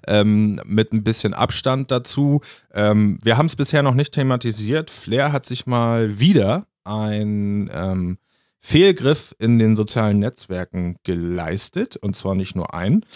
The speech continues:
Und zwar hat ein Tweet mit dem Autor und Comedian Shahak Shapira, ähm, ans Tageslicht gebracht,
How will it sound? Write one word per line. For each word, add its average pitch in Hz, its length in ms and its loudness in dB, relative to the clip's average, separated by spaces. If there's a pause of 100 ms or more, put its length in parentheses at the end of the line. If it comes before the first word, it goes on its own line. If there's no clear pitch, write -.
(300)
Und 107 220 2
zwar 147 520 2 (160)
hat - 480 -2
ein 107 400 4
Tweet 180 480 2 (1080)
mit 120 420 -2 (220)
dem 110 460 4 (1000)
Autor 123 640 0
und 104 440 0 (160)
Comedian 165 640 0
Shahak 117 300 0
Shapira, 147 500 4 (440)
ähm, 113 640 4 (260)
ans 107 240 -2
Tageslicht 139 520 0
gebracht, 123 540 -2